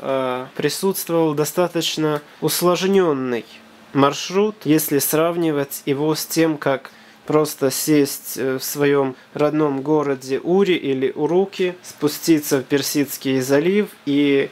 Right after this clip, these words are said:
доплыть до Индии. Чтобы добраться до Индии, шумерам, в принципе, не нужно было преодолевать горы.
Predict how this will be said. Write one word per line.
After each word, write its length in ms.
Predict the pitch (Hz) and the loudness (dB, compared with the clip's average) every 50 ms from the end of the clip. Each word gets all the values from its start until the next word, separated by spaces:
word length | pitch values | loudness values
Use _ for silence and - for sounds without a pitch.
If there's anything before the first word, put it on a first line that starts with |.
| - - | -6 -4
доплыть 560 | 139 147 135 - 156 151 151 147 147 - 143 | -2 0 0 0 0 0 2 0 0 -2 -2
до 120 | 143 156 | 0 0
Индии. 720 | 143 - - 175 170 151 135 123 117 123 110 113 113 104 - - - - - - - - - - - - - | 0 0 0 0 2 2 0 0 -4 -6 -6 -6 -6 -8 -10 -14 -20 -20 -20 -20 -20 -20 -20 -16 -16 -10 -6
Чтобы 340 | - - - 170 156 147 147 | -4 -2 0 0 0 0 0
добраться 600 | 143 160 156 156 175 180 175 170 - - - 151 | 0 0 0 0 0 -2 -2 -2 -6 -8 -12 -8
до 200 | 151 143 147 147 | -4 -2 -2 -2
Индии, 640 | - - 170 190 208 220 214 190 160 147 143 139 139 | -2 0 0 2 4 4 2 0 0 0 0 2 2
шумерам, 640 | 135 - - - 139 143 156 165 170 170 156 143 131 | 2 0 0 0 2 2 2 2 2 0 -2 -2 -6
в 140 | - - - - | -10 -14 -10 -4
принципе, 760 | 147 151 170 190 202 196 - - - 135 - - 123 117 - - - - - | 0 2 2 2 0 -2 -6 -6 -6 -6 -6 -4 -4 -4 -6 -8 -12 -10 -2
не 180 | 127 143 160 170 | 0 2 4 4
нужно 440 | 185 202 214 202 180 160 160 151 | 4 4 2 2 0 0 0 0
было 280 | 139 131 143 139 135 131 | 0 2 2 2 2 0
преодолевать 880 | 131 - 147 139 139 139 135 135 139 139 143 143 143 139 131 123 139 135 | -2 -2 0 2 2 2 2 0 -2 -2 -2 -2 0 -2 -2 -2 -4 -6
горы. 400 | 131 156 151 127 127 123 - - | -2 0 0 0 0 -2 -6 -12